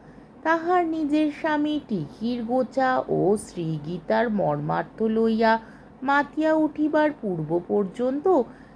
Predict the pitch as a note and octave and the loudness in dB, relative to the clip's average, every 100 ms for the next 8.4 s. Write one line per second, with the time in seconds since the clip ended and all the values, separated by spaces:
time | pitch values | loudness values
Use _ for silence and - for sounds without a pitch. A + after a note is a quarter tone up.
0 | - - D4+ D#4+ E4 E4 E4 D#4+ F4+ A#4 | -8 -2 2 2 2 2 2 2 0 0
1 | G#4 C#4 G3 F3 E3 D#3+ D#3 - C#3+ C#3 | 2 4 4 2 2 2 0 -2 -6 -6
2 | - - - - - - - D#4 D4 D#4 | -10 -20 -20 -20 -20 -10 -2 0 2 2
3 | E4+ E4 E4 D4+ D#4 C#4+ A3 E3+ D3+ E3+ | 2 2 2 2 2 0 -2 -2 0 0
4 | G#3 G#3+ - F4 C4+ - - - - - | 0 -2 0 2 2 -2 -12 -20 -18 -4
5 | C#4+ D4+ D#4+ - - D#4+ C#4 D#4 D#4 D4+ | 2 2 2 -4 -2 0 2 4 4 2
6 | B3+ F3+ D#3+ G3 B3 - C4 C4 C4+ B3+ | -2 -4 0 0 0 0 0 2 0 0
7 | G3 D3 D3+ F#3 F#3+ C4 F4+ C4 - - | 0 -2 -2 -4 -2 2 2 2 -2 -14
8 | - - D#3+ C#3+ | -20 -4 0 0